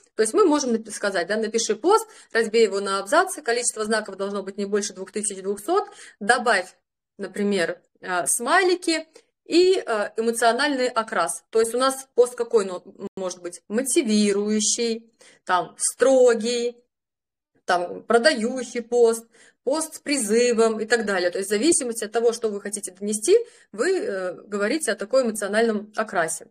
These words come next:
И, э, второе, вторая часть, вы выдаете ту информацию, которую нужно оформить, э, в нужный вид. И вот на этом этапе важно понимать, что если вы мало дали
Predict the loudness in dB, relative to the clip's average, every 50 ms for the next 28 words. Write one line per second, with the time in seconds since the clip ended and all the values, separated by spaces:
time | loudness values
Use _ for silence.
0 | _ _ -20 -20 -20 -20 -20 -14 -4 0 4 4 4 4 4 4 4 4 4 2
1 | 2 0 -2 -4 -2 2 2 2 4 4 2 2 2 2 0 -2 -6 _ _ _
2 | -12 -6 0 2 4 4 4 2 0 -2 -2 -2 -4 -6 -10 -6 -2 -2 -2 -2
3 | 0 0 0 0 0 0 -2 -2 -4 -8 _ -6 -4 -4 -2 0 0 0 0 -2
4 | -4 -2 2 2 2 2 2 0 -2 -2 0 -2 -2 2 2 2 4 2 0 -2
5 | -4 -6 -10 _ _ _ _ _ _ _ _ _ _ _ _ -8 -2 0 2 2
6 | 2 2 2 0 0 -2 -4 -2 2 4 4 4 4 2 0 -2 -8 _ _ _
7 | _ _ _ _ _ _ -8 -4 -2 -2 0 2 2 2 2 2 2 2 2 2
8 | 0 -4 -8 -10 -12 _ _ _ _ _ _ _ _ _ _ _ 0 2 2 2
9 | 2 0 -2 0 2 2 4 4 4 2 2 2 0 0 0 0 2 2 0 0
10 | -2 -6 -8 -10 -10 _ _ _ _ -4 0 2 2 4 2 0 0 0 0 0
11 | 0 0 0 -2 -2 -4 -6 -6 -6 -4 0 2 2 2 2 0 -2 2 4 4
12 | 4 6 6 4 4 4 4 2 0 -2 -4 -6 _ _ _ _ _ -12 -4 0
13 | 2 4 6 6 6 4 4 2 -2 -6 _